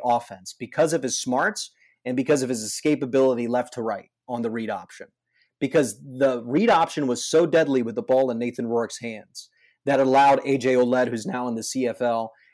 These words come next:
and numerous other running backs have career moments and years with Nathan Rourke under center. And it was, it was a combination of the talent and the professionalism,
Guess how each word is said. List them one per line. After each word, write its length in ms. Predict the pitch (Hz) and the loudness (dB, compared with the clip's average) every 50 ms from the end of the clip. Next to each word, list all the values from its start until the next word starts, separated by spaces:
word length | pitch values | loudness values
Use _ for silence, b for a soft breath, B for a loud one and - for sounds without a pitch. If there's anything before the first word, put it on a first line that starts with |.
| b | b
and 140 | 135 131 123 | -6 -2 0
numerous 360 | 135 151 160 156 151 139 - | 2 2 2 4 2 2 4
other 200 | 151 143 131 127 | 2 4 4 4
running 260 | 123 135 139 147 131 117 | 2 2 2 0 0 -2
backs 460 | 120 117 113 113 - - - - _ - | -2 -2 -2 -4 -6 -8 -10 -12 _ -2
have 240 | - 143 139 113 | 0 0 0 0
career 840 | - - - 131 120 110 110 117 135 139 147 151 151 156 151 151 151 - _ _ _ | -4 -6 -6 -6 -4 -4 -2 0 2 4 6 6 6 4 4 2 -2 -6 _ _ _
moments 600 | 120 120 127 135 143 151 151 151 147 - - - - | -6 0 2 2 2 4 2 0 -2 -2 -6 -10 -12
and 220 | - 113 107 104 | -12 -12 -10 -6
years 600 | 107 120 151 156 123 98 80 - - - - - _ _ _ _ _ - | 0 2 2 2 2 -2 -6 -12 -16 -18 -18 -20 _ _ _ _ _ -8
with 180 | 123 113 - | -8 -8 -4
Nathan 320 | 131 139 139 131 - 123 120 | -2 -2 -2 -2 -2 -2 0
Rourke 260 | 131 131 127 120 - | 2 2 2 2 0
under 200 | 127 120 110 117 | -2 -4 -4 -6
center. 440 | - - 131 135 127 110 104 107 - _ _ _ _ _ _ _ _ _ | -6 -4 -4 -4 -4 -6 -8 -12 -16 _ _ _ _ _ _ _ _ _
And 440 | 143 139 135 131 131 127 120 117 110 - - - _ _ _ _ _ _ _ _ _ _ | -4 -2 0 0 0 -2 -2 -4 -8 -10 -12 -16 _ _ _ _ _ _ _ _ _ _
it 100 | 156 151 | -2 0
was, 280 | 147 151 120 - - - | 2 0 0 -2 -6 -4
it 60 | 175 | 0
was 140 | 156 151 131 | 0 2 2
a 40 | 135 | 0
combination 540 | - - 180 190 202 196 190 190 180 - 180 | -2 -2 -2 0 0 2 0 0 0 -2 -2
of 60 | 151 | -2
the 60 | 147 | -2
talent 460 | - - - 147 151 160 170 170 170 - 143 | -4 -2 -4 -4 -4 -2 -2 -4 -6 -6 -4
and 180 | 139 143 156 | -4 0 0
the 80 | 160 - | 0 0
professionalism, 920 | - 139 123 - 139 135 143 - - 185 185 190 196 180 220 226 233 233 | 0 -4 -4 -2 -4 -4 -4 -4 -6 -4 -2 -2 -2 -4 -4 -6 -8 -10